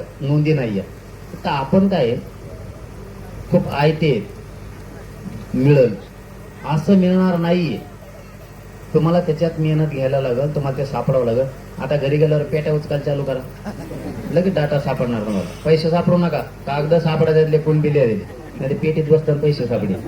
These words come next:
तुम्ही डाटा कमी नाहीये आणि जर नाही त्याच्यातून सापडला तुम्हाला तुमच्या नोंदी,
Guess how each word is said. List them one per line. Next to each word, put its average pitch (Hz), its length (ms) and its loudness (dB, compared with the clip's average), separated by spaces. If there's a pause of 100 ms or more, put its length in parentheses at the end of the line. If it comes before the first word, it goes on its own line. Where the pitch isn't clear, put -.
(1500)
तुम्ही 175 200 6 (220)
डाटा 160 340 0 (500)
कमी 175 180 6
नाहीये 165 340 2
आणि 120 200 -4
जर 151 160 4
नाही 143 260 2
त्याच्यातून 185 380 0
सापडला 147 440 0
तुम्हाला 135 300 0
तुमच्या 120 280 2
नोंदी, 107 280 0